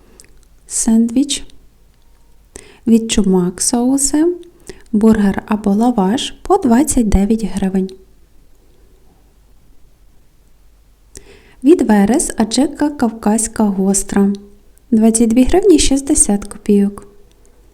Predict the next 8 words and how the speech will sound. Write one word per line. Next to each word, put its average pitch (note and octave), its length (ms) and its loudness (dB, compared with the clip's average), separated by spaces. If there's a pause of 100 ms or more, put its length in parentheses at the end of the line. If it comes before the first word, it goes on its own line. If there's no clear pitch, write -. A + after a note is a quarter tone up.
(3750)
Гірчиця A3 560 2
українська A3 680 2
міцна G#3 520 2
від F#3+ 140 -4
Верес G3 400 -2
по - 180 -4
вісімнадцять A3 760 0
п'ятдесят. A3 600 -4